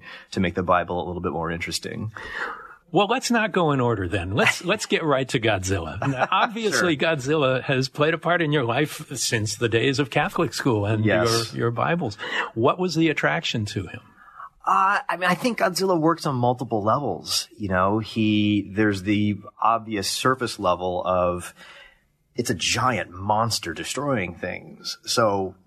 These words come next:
Speaker 1: that already is exciting enough, uh, and visceral enough. And especially if you throw two or more giant monsters in the same city beating the crap out of each other, it only makes it more <laughs> enticing. And I think it works on that very sort of obvious level.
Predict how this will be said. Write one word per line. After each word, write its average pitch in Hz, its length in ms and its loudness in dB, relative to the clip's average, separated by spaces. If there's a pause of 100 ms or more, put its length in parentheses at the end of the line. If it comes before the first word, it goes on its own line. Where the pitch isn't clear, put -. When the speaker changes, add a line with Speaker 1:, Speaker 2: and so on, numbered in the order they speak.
(160)
Speaker 1:
that 143 180 4
already 123 560 2
is 87 100 -6
exciting 87 480 -2
enough, 87 600 -4 (440)
uh, 87 380 4
and 90 180 -6
visceral 98 380 -2
enough. 82 240 -2
And 90 80 -2
especially 87 480 -2
if 85 80 -8
you 90 80 -10
throw 87 280 -2
two 95 300 -2
or 87 80 -2
more 95 500 2 (140)
giant 90 300 -2
monsters 82 520 -4
in 85 60 -8
the 82 100 -8
same 85 520 -4 (260)
city 85 400 -2
beating 85 260 -6
the - 60 -12
crap 139 260 2
out 90 120 0
of 85 80 -10
each 82 180 -12
other, 82 160 -4
it 82 60 -4
only 87 140 0
makes 87 220 0
it 85 80 2
more 110 280 2
<laughs> - 20 -2
enticing. 82 480 -8
And 95 80 0
I 104 80 2
think 160 240 0 (340)
it 117 140 0
works 147 300 2
on 113 120 2
that 95 140 -2
very 101 260 0
sort 95 200 -4
of 85 220 -4 (120)
obvious 87 880 -2 (140)
level. 73 440 -4